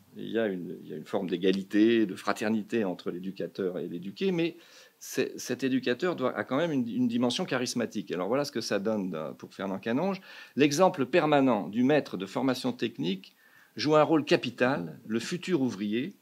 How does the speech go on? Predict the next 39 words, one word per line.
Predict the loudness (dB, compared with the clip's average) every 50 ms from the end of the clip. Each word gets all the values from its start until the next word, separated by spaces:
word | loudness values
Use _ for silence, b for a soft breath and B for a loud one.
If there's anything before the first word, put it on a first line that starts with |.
| _ _ _
puisque | -16 -8 -2 2
là, | 4 4 4
il | 4
s'agit | 2 -4 -6
de | -4 -4
former | -2 -2 -2 -2
des | -4 -4
ouvriers, | -4 -2 0 2 2 2 2 0
hein, | -2 -4
c'est, | -6 -8 -8
on, | -8 -8 -8 -8 -8 -8 -10 -12 -12
on, | -12 -12 -12 -12
c'est | -14 -14 -8
clair, | -4 -2 -2 -2 -2
hein, | -4 -8
le | -10 -10
centre | -10 -10 -10 -8
d'apprentissage, | -8 -10 -10 -12 -14 -14 -12 -8 -6 -6 -6 -6
il | -8 -10 -10 -10 -12 -12 -12 -14 -16 B B B B B
n'y | -6 -6
a | -2
pas | 2 2 2
de | 2 0
continuité | -4 -6 -4 -4 -4 -4 -4 -4 -4 -4
d'études | -4 -4 -6 -8 -8 -10 -10 -10 -6
vraiment | -2 0 2 2 2 0
prévue, | 0 -2 -4 -2 -2 -2 -4 -4 -6 b b b b b
on | -14
forme | -8 -6 -4 -4
des | -4 -4 -6
ouvriers, | -6 -6 -4 -4 -4 -6 -8 B B B B B B B
admire | 6 6 6 6 6 6 6 6 2 0
celui | -4 -4 -4 -2 -4 -4
qu'il | -2 -4 -4 -4
considère | -4 -4 -4 -2 -2 0 0 0 0
véritablement | 0 -2 -4 -4 -2 -2 -2 0 0 0 2 2 0 -2
comme | -2 -4 -6 -8
son | -8 -8 -8 -8 -6
guide, | -2 0 0 2 2 0 0